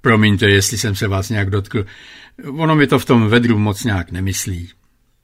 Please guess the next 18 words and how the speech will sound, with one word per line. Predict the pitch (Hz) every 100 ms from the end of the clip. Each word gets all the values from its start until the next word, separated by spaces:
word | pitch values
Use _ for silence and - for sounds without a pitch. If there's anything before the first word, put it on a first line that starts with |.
| _ _ _ _ _
Omluva | 233 254 226 214
je |
přijata, | 196 - 113 87 - - _ _ _ _
řekl | 107 120 - 175
holčičí | 120 120 117 120 - 104
hlas. | 90 - - _ _ _ - - - -
Dobrá, | 139 135 104 92 104 - _
setkám | - 196 202 185
se | 156 120
s | 120
vámi | 110 104 120
a | 107 104 107
máte | 120 131 170
už | 139
vymyšleno | 117 139 139 151 131 160
místo | 131 120 123
a | 113
čas? | 135 156 -